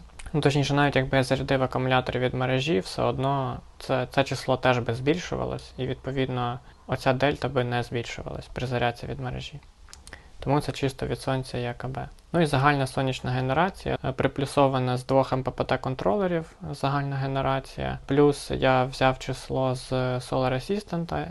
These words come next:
яка там накопилася генерація за весь час. І вийшло ось таке число. Не знаю, чи до Нового року встигнемо, але вже пе-, скоро буде один, одна мегаватт-година. Навіть цієї невеличкої кількості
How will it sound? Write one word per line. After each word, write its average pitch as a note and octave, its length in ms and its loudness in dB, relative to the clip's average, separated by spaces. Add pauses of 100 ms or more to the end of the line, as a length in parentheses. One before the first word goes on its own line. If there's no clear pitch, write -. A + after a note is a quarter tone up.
яка C3+ 360 0
там B2+ 240 -2
накопилася B2+ 680 -2
генерація B2+ 600 -2
за C3 120 -8
весь B2+ 220 -6
час. B2+ 320 -6 (100)
І D#3 180 2
вийшло C#3 360 2
ось B2+ 120 0
таке - 240 -4
число. C3 440 -8 (140)
Не C#3 100 4
знаю, D3+ 260 6
чи D3 140 0
до D3 80 6
Нового C#3+ 360 6
року F#3 380 4 (280)
встигнемо, D3+ 680 0
але C#3+ 580 4
вже C3 300 2 (100)
пе-, C3+ 260 2
скоро D3 400 4
буде C#3 340 0
один, C#3 440 0 (140)
одна C#3 280 2
мегаватт-година. C3 920 0 (180)
Навіть C#3 320 2
цієї C3 240 0
невеличкої B2+ 680 -2
кількості - 640 -6